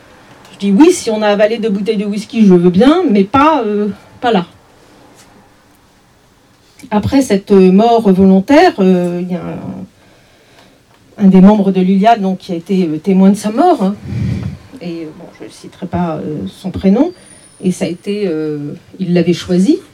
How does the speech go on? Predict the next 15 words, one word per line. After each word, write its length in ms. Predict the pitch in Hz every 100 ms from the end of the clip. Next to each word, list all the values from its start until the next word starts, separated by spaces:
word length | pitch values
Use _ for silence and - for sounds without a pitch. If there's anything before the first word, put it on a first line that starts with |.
| _ _ -
comme, 240 | 185 185
euh, 160 | 175 165
on 100 | 170
choisit, 640 | - 170 175 175 220 226
euh, 380 | 180 165 160 156 165 151 - - - _ _ _ _ _ _ -
comme 160 | 202
le 60 | 202
samouraï 480 | 220 208 196 240 254
choisit 360 | 190 196 226
son, 340 | - 202 190 190
son 240 | - 180
aide 140 | 185
de 80 | 185
camp. 220 | 233 294 - _ _ _ -
Vraiment, 300 | 196 247 269